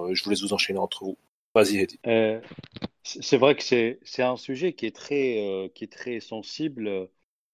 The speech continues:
Speaker 2: euh, par rapport à cette histoire des joueurs maghrébins qui sont considérés comme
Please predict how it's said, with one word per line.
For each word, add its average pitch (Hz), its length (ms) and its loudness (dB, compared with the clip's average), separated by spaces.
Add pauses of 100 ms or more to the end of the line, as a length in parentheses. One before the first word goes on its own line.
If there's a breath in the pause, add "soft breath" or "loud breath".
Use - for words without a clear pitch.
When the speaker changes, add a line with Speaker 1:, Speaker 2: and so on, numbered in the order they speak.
Speaker 2:
euh, 98 200 -8
par 104 140 -2
rapport 117 340 -4
à 92 80 -4
cette - 280 -18
histoire 123 440 2
des 98 160 -2
joueurs 101 520 0
maghrébins 107 760 2
qui - 140 -16
sont 98 140 -12
considérés 104 720 -2
comme 92 360 -4